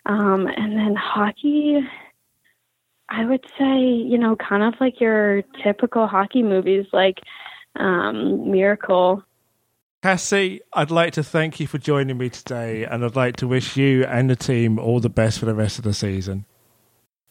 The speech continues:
Speaker 1: Thank you so much. It was great to talk to you.
Speaker 2: Great stuff from Cassie. Now time for Kaylee Fratkin. Delighted to welcome to the podcast Kaylee Fratkin from the Boston Pride. Kaylee, thanks so much for joining me. How's it going?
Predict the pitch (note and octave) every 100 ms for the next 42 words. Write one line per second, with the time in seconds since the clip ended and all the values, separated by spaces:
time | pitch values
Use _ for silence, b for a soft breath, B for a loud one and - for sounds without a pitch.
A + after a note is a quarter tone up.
0 | - A#3+ A#3+ B3 A#3 A3 A3 G#3 G3 A3+
1 | A3+ A#3 A3+ G#3+ G3+ - - F3 F#3 _
2 | - D3 C#3 D3+ C3+ C3 - D#3 - G3+
3 | G3+ - D3 D#3 D#3+ - D#3+ F3+ - B2+
4 | - C3+ D3+ E3 - A#2+ - - G2 -
5 | _ _ F#3+ F#3+ A#3 A#3+ A3 F3+ F#3 E3
6 | E3 - D3+ D3+ - C3 B2 A2 - D3
7 | D3 - D#3 F3 - F3 - B2+ - C3
8 | - B2+ - A#2 G#2+ G2+ - _ - F3
9 | G#3 A3+ - G#3 - F3+ F3 C#3 C#3 C3+
10 | C3+ D#3 C3 C#3+ C3 C3 A#2+ G#2